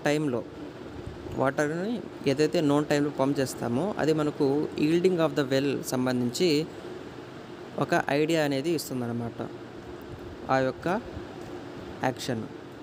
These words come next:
Okay, this test may be carried out in existing open well. Already ఎగ్జిస్ట్ అయిన ఓపెన్ వెల్‌లో దీన్ని మనం క్యారీ చేయవచ్చు. అంటే ఏంది? అక్కడ వాటర్‌ని పంప్ చేసిన ద్వారా మన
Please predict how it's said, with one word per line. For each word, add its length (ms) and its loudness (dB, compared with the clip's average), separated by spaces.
Okay, 160 4
this 120 6
test 220 2
may 140 4
be 140 2
carried 320 4
out 200 0
in 60 -2
existing 440 2
open 260 0
well. 120 -4
Already 400 2
ఎగ్జిస్ట్ 340 -6
అయిన 100 -2
ఓపెన్ 260 0
వెల్‌లో 240 0
దీన్ని 280 4
మనం 140 0
క్యారీ 280 2
చేయవచ్చు. 380 -6
అంటే 160 0
ఏంది? 240 0
అక్కడ 160 -2
వాటర్‌ని 480 2
పంప్ 320 2
చేసిన 340 4
ద్వారా 240 2
మన 100 4